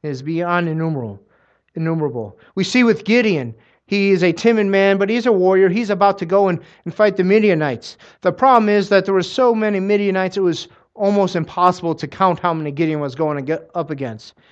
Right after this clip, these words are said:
And what happens? Christ comes down and he, he appears before them. And he sends his angel out to defeat his enemies.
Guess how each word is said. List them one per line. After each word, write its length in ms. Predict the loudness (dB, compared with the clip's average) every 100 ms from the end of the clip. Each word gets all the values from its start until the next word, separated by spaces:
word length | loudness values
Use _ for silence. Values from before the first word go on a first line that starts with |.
| _ -8
And 140 | -2
what 140 | 2 2
happens? 640 | 2 0 -2 -10 -10 -18 _ _ _ _ _ _ _ _ _ _ _
Christ 400 | -2 0 0 -4
comes 300 | -6 -4 -2
down 260 | -2 -2
and 140 | -2 -6
he, 100 | -8 -10
he 260 | -14 -6 -4
appears 680 | -4 -4 -2 -2 -2 -8 -18 _ _
before 360 | -8 -4 -2 -2
them. 260 | -4 -12 -18 _ _ _
And 100 | -6
he 60 | -4
sends 300 | 0 0 0
his 140 | -4
angel 460 | -4 -2 -2 -2 0
out 300 | 0 -4 -10 _ _ -10
to 140 | -6
defeat 460 | -4 -4 -2 -4 -4
his 200 | -4 -2
enemies. 520 | -4 -6 -10 -18